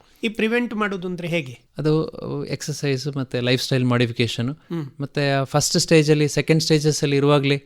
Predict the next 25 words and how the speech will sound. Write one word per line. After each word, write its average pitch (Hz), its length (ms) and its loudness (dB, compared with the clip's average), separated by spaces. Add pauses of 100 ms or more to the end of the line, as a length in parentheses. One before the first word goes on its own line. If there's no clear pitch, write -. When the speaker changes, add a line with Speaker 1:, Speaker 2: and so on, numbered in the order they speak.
Speaker 2:
ಸೆಕೆಂಡ್ 170 360 6
ಸ್ಟೇಜಸ್ 143 400 4
ಅಲ್ಲಿ 110 140 -2
especially 123 500 -4
ಆ 113 340 -4 (180)
ಕೀವುಗುಳ್ಳೆಗಳು 120 580 0
ಇರುವಾಗ್ಲೇ 120 480 -2
ಔಷಧಿ 123 340 -2
ಮಾಡಿದ್ರೆ, 120 640 -4
ಹಚ್ಚುವಂಥದ್ದು 127 640 -2
ಅಥವಾ 117 180 -4
ಹೊಟ್ಟೆಗೆ 120 360 0
ತಗೊಳ್ಳುವಂಥ 110 400 -2
ಔಷಧಿ 110 280 -6
ತಗೊಂಡ್ರೆ 110 400 -6
ಕಲೆಗಳಾಗೋದು 120 560 4
ತುಂಬಾ 113 260 -2
ಕಡಿಮೆ 98 280 -6
ಆಗುತ್ತೆ. - 320 -16 (160)
Speaker 1:
ಫುಡ್ಡಿನಿಂದಾಗಿ 247 880 0
ಏನಾದ್ರೂ 180 560 -6
ಕೂಡ 160 200 -10
ಬರುವಂಥದ್ದು? 156 560 -8
Speaker 2:
ಫುಡ್ಡಿಂದು 180 560 2
ಅದೇ, 147 240 0